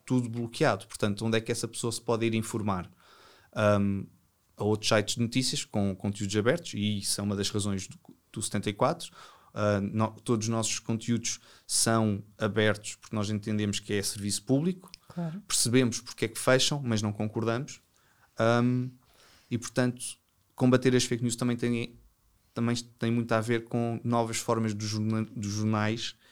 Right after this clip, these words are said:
Speaker 1: se financiarem, principalmente jornais que se, pertencem a grandes grupos económicos e que, ou seja,
Speaker 2: Uhum.
Speaker 1: ahm,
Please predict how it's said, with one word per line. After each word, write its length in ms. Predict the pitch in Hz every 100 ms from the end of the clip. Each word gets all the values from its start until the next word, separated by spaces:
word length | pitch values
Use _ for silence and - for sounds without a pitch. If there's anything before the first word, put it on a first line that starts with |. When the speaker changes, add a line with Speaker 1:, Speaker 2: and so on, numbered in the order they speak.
| -
Speaker 1:
se 160 | -
financiarem, 640 | - 107 107 104 110 107 113
principalmente 800 | 110 135 - 127 127 127 127 - -
jornais 540 | 117 120 123 123 120
que 100 | -
se, 140 | - - _ _ _ _
pertencem 380 | - 127 117 120
a 40 |
grandes 240 | 113 120 107
grupos 300 | 113 117 117
económicos 580 | 110 127 110 92 - - - -
e 100 | -
que, 380 | - 120 107 101 104 - - - -
ou 100 | -
seja, 460 | 104 107 104 92 92
Speaker 2:
Uhum. 320 | 196 185 180 170 - -
Speaker 1:
ahm, 400 | 107 107 104